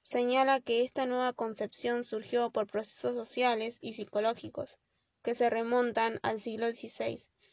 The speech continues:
Examina cómo la concentración del poder en manos reducidas, como por la aristocracia, sirvieron para frenar la violencia entre las personas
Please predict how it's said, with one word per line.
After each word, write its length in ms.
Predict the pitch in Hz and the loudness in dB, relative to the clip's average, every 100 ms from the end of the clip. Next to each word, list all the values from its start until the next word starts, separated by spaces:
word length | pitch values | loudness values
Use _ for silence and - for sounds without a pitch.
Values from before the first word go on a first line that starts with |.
| _ _ _ | _ _ _
Examina 640 | 233 240 254 247 277 269 247 | -2 0 2 4 4 2 2
cómo 280 | 277 277 269 | 2 2 4
la 140 | 233 | 2
concentración 720 | 220 214 220 214 214 233 233 | 0 -2 -2 0 0 0 -2
del 160 | 240 233 | -2 0
poder 460 | 220 226 240 247 - | 2 4 4 2 -2
en 160 | 226 | -2
manos 260 | 220 233 240 | -2 0 0
reducidas, 760 | 226 214 214 247 233 220 - - _ _ _ - | 2 0 -2 0 2 2 -2 -14 _ _ _ 0
como 280 | 233 220 208 | 6 6 6
por 140 | 220 | 4
la 180 | 220 214 | 6 4
aristocracia, 1200 | 220 220 214 - 214 208 - 233 233 220 220 262 - _ _ _ _ _ - | 4 2 0 -2 -4 -2 -2 -2 0 -2 -2 -4 -10 _ _ _ _ _ -6
sirvieron 540 | - 247 254 269 285 | 0 4 6 6 6
para 240 | 269 233 | 6 6
frenar 340 | 220 226 233 240 | 2 -2 0 4
la 140 | 247 | 4
violencia 680 | 233 220 233 240 233 220 - | 4 2 0 0 -2 -2 -2
entre 260 | 233 226 214 | -4 -2 -2
las 160 | 220 | -4
personas 640 | - 214 254 233 226 240 | -4 -4 0 2 2 -2